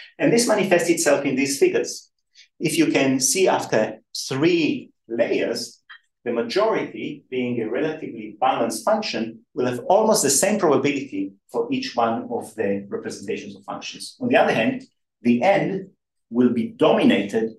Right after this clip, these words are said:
by one function out of the sixteen. And this one is actually zero, 'cause it will decrease the entropy of functions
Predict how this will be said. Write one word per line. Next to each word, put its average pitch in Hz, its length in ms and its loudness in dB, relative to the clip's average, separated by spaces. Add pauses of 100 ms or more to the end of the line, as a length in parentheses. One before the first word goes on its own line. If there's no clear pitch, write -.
(140)
by 117 160 4
one 156 640 2 (400)
function 127 580 -2 (300)
out 113 220 -2
of - 80 -6
the - 60 -12
sixteen. - 560 -14 (380)
And 117 140 -4
this - 140 -6
one 104 180 -2
is 98 80 -8
actually - 320 -10
zero, - 440 -12 (680)
'cause 107 160 -10
it 110 180 -8
will 110 240 -4 (140)
decrease - 720 -6
the 120 160 -6
entropy 151 380 -6
of 113 120 -4
functions - 640 -6